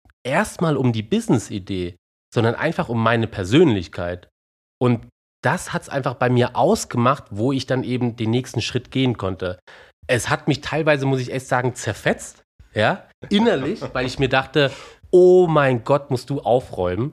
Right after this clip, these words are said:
ja. Aber dieses Aufräumen, das ist genauso wie im Haus, ja. Ähm, wenn du Staub siehst, dann kannst du ihn wegmachen.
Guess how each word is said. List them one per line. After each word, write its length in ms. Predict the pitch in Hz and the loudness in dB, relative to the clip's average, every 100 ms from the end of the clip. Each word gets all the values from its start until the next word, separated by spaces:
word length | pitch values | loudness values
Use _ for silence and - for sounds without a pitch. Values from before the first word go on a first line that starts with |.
| - | -4
ja. 300 | 107 104 143 - _ _ _ - - | 0 2 0 -8 _ _ _ -14 -6
Aber 240 | 107 110 110 | -2 0 0
dieses 520 | 98 165 214 147 - | -2 -4 -4 -6 0
Aufräumen, 520 | 131 175 - 123 127 | 0 0 -2 -2 0
das 80 | 147 | 0
ist 80 | 143 | 2
genauso 320 | 202 269 254 | 4 6 4
wie 40 | |
im 160 | 240 160 | 2 4
Haus, 360 | 208 123 95 - | 4 4 2 0
ja. 340 | 117 139 139 - | 2 2 0 0
Ähm, 360 | 123 123 127 - | 2 2 0 -2
wenn 160 | 117 135 | 0 0
du 80 | 139 | 0
Staub 440 | - 160 254 269 | 2 4 2 0
siehst, 400 | - 151 196 - | -2 -2 -2 -2
dann 80 | 104 | -2
kannst 220 | 143 139 | -2 -2
du 60 | 107 | -2
ihn 60 | |
wegmachen. 460 | - - 82 85 | -2 -2 -4 -6